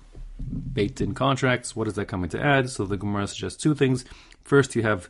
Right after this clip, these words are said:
what's called the shtar chalta'ata, hope that's how you pronounce it, and that is, um, essentially that's the same as we had before of the, uh, the Igeret Shum, where there's an appraisal allowing the lender to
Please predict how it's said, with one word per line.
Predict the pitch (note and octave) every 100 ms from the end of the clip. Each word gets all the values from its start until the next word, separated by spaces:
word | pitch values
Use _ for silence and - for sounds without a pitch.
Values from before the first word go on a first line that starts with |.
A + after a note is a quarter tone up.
| - - _
what's | G#2 -
called | A2 G2
the | G2+ -
shtar | - B2 A2+ A2 - _ _ - - -
chalta'ata, | - A#2 A2 G#2+ G2+ - B2+ G#3 - _ _ _
hope | - -
that's | F#2
how | G2
you |
pronounce | G#2+ A2+ C3
it, | G#3 - _ _ _ _ _ _ _ _ _ - A#2
and | A2
that | A2+ C3 B2+
is, | B2 A#2 G#2 - - - - _
um, | A#2 A2 G#2+ G2+ G2 F#2+ - _ _ -
essentially | B2 - F3+ D3+ B2
that's | A2+ G#2+
the | A#2
same | - A#2 A2+
as | A2 G#2+ G2+ F#2+
we | G#2
had | F#2+ G#2
before | G2 - D3 C3 A2+ G#2+ - - _
of | G#2+ G2
the, | G2+ G2
uh, | F#2 F#2 F2 - - -
the | - G2 G#2
Igeret | F#2+ G#2+ G2
Shum, | - - B2+ G3+ A#3+ - - _ _ _ _
where | G#2
there's | G2
an | F#2
appraisal | - A#2+ A2+ G#2+ G#2 - _ _
allowing | A2 G2 F#2+ F#2+
the | F#2 F#2
lender | F2+ G2+ F2+ F2+
to | - F#2